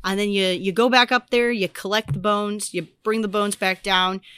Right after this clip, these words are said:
you turn 'em into this type of, like, bone meal, um, where it, it's mixed with, like, barley flour, tea, yak butter, or you can substitute milk,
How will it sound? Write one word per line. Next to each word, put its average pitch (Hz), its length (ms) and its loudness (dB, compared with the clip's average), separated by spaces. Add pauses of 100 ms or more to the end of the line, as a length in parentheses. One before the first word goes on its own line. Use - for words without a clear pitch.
(180)
you 190 80 -4
turn 240 260 -2
'em 226 80 0
into 196 340 0
this 185 160 -2
type 202 220 -2
of, 190 60 -6
like, 160 240 -4
bone 180 340 0
meal, 381 380 0 (380)
um, 185 340 -2
where 202 260 2
it, 190 240 0
it's 196 180 -2
mixed 220 220 -2
with, 196 160 -8
like, 165 240 -4
barley 208 360 0
flour, 190 520 -2
tea, 190 560 -2 (180)
yak 175 440 2
butter, 196 400 0
or 185 140 -8
you 165 60 -8
can 170 220 -10
substitute - 580 -8
milk, 151 280 -10